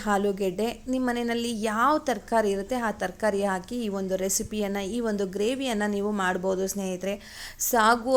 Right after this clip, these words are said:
ಅಂದ್ರೂ ಸೂಪರ್ ಆಗಿದೆ, ಕುರ್ಮಾ ಅಂದ್ರೂ ಸೂಪರ್ ಆಗಿದೆ, ನೀವೇನು ಹೆಸ್ರು ಕೂದ್ರೂ ಓಕೆ, ಸೂಪರ್ ಡೂಪರ್ ಆಗಿರೋ ಅಂಥ ರೆಸಿಪಿ ಇದು. ಈಸಿಯಾಗಿ ಮಾಡ್ಕೊಳ್ಬೋದು, ಟೇಸ್ಟಿಯಾಗಿ ಮಾಡೋ ಅಂಥ ರೆಸಿಪಿ. ನೀವು ಯಾವುದಕ್ಕೆ ಬೇಕಾದರೂ ಕಾಂಬಿನೇಷನ್ ಮಾಡ್ಬೋದು.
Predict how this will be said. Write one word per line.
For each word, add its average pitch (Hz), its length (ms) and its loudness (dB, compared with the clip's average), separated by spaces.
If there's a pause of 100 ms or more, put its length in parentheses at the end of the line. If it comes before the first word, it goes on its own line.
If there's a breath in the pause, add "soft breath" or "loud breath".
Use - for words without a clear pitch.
ಅಂದ್ರೂ 233 360 0 (120)
ಸೂಪರ್ 208 360 2
ಆಗಿದೆ, 190 280 0 (160)
ಕುರ್ಮಾ 269 340 2 (100)
ಅಂದ್ರೂ 208 320 0 (140)
ಸೂಪರ್ 214 460 0
ಆಗಿದೆ, 190 260 0 (420 loud breath)
ನೀವೇನು 214 460 2
ಹೆಸ್ರು 240 340 2
ಕೂದ್ರೂ 226 240 0 (140)
ಓಕೆ, 226 200 -2 (160)
ಸೂಪರ್ 247 500 -2
ಡೂಪರ್ 226 400 0
ಆಗಿರೋ 185 340 0
ಅಂಥ 185 140 -4 (200)
ರೆಸಿಪಿ 214 380 -2 (100)
ಇದು. 208 140 -2 (180)
ಈಸಿಯಾಗಿ 226 540 -2 (100)
ಮಾಡ್ಕೊಳ್ಬೋದು, 190 600 -2 (500 loud breath)
ಟೇಸ್ಟಿಯಾಗಿ 233 760 2 (140)
ಮಾಡೋ 190 300 2
ಅಂಥ 190 120 -4 (140)
ರೆಸಿಪಿ. 196 400 -6
ನೀವು 190 180 -2 (140)
ಯಾವುದಕ್ಕೆ 247 560 2
ಬೇಕಾದರೂ 208 340 0 (120)
ಕಾಂಬಿನೇಷನ್ 214 680 -2
ಮಾಡ್ಬೋದು. 180 500 -2